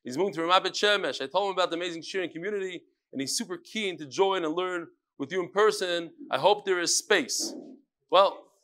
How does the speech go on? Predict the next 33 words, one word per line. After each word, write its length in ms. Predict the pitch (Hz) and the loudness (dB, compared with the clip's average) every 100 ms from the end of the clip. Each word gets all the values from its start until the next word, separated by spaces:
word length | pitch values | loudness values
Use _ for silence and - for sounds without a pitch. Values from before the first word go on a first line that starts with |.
| - | 0
you 100 | 175 | 4
know, 60 | |
I 100 | 165 | 4
am 280 | 180 233 180 | 4 2 0
leaving 300 | 202 208 165 - | -2 -2 -4 -6
tomorrow 480 | 160 175 180 160 | 2 6 8 6
night. 520 | 156 180 160 147 165 - _ _ - - - - | 4 2 2 0 -6 -18 _ _ -20 -18 -18 6
By 120 | 208 | 10
the 60 | 226 | 10
way, 220 | 160 - - _ _ _ _ _ _ _ _ _ | 6 2 -12 _ _ _ _ _ _ _ _ _
this, 220 | 131 180 208 | -6 0 4
I 80 | 180 | 6
don't 100 | 240 | 6
know 60 | 269 | 6
if 60 | |
this 100 | 214 | 2
is 60 | 175 | 0
a 60 | 165 | 4
record, 400 | 180 226 240 214 | 4 6 4 4
but 100 | 170 | 2
I'm 60 | |
giving 260 | 180 202 196 - - | 0 -6 -8 -16 -4
four 300 | 220 220 220 | 0 6 6
shiurim 600 | 214 - 196 214 190 175 | 6 -2 -2 -2 -2 -2
in 100 | 160 | -6
twenty-three 580 | 156 190 190 185 - 175 | -4 -4 -4 -12 -10 2
hours. 400 | 156 131 107 104 | 4 4 0 -10
Two 240 | - 233 226 | -10 -4 2
right 200 | 196 175 | 2 2
now, 360 | 175 196 226 _ _ _ _ | 0 0 -2 _ _ _ _
one 200 | - 190 | 2 2
tomorrow 320 | 226 214 214 208 | 2 0 2 2
morning, 460 | 190 185 208 226 | 2 0 -2 -6